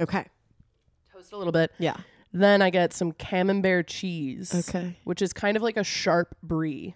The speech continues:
Speaker 1: Uh-huh.
Speaker 2: Um, spread that on.
Speaker 1: Uh-huh.
Speaker 2: Then, uh, two sli-, two slices of green apple.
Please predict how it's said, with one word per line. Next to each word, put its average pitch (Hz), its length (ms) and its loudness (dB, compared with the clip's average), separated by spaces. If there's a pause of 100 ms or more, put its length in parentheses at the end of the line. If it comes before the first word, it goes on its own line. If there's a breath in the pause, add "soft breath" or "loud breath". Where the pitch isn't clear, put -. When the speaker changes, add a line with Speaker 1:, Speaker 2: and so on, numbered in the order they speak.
(140)
Speaker 1:
Uh-huh. 175 280 -4 (760 soft breath)
Speaker 2:
Um, 180 240 2 (140)
spread 190 580 0
that 190 260 4
on. 170 440 0 (160)
Speaker 1:
Uh-huh. 180 240 -2 (440 soft breath)
Speaker 2:
Then, 202 520 2 (580)
uh, 185 360 6 (260)
two 247 560 0 (540)
sli-, 196 600 -2 (120)
two 240 180 -4
slices 196 580 0
of 165 280 -4 (220)
green 185 400 -2
apple. - 500 -4